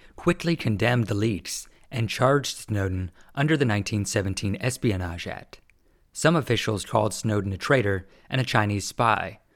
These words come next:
while others lauded him for his public service. Seven years later, Snowden remains in exile in Russia under a constant fear of extradition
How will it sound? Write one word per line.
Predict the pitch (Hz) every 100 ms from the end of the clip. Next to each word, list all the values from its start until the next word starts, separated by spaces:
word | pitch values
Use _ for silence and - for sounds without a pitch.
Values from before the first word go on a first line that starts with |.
| _
while | - 117 127
others | 143 123 95
lauded | 104 110 127 107
him | 98 95
for | 92 104
his | 95
public | - 98 101 -
service. | 123 110 - - - - _ _ _ _ _ -
Seven | - 113 104
years | 98 92
later, | 110 127 107 95 - - - -
Snowden | - 156 156 151
remains | 131 110 113 131 123
in | 107
exile | 110 - 117 101 95
in | 92
Russia | 117 131 107 92 - - - -
under | 127 131
a | 120
constant | - 143 143 - 139 135 -
fear | 104 104 107
of | 104
extradition | 113 110 - 107 110 - 117 110